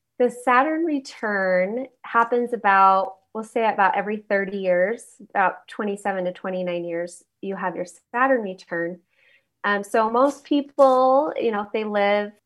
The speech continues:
an average long life, will have almost three Saturn returns. And the Saturn return is connected to, well, each time Saturn rotates around that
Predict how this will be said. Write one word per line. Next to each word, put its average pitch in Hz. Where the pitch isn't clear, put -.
an 208
average 196
long 196
life, 185
will 196
have 180
almost 190
three 202
Saturn 175
returns. 165
And 220
the 226
Saturn 285
return 190
is 185
connected 190
to, 180
well, 208
each 269
time 226
Saturn 185
rotates 180
around 170
that 170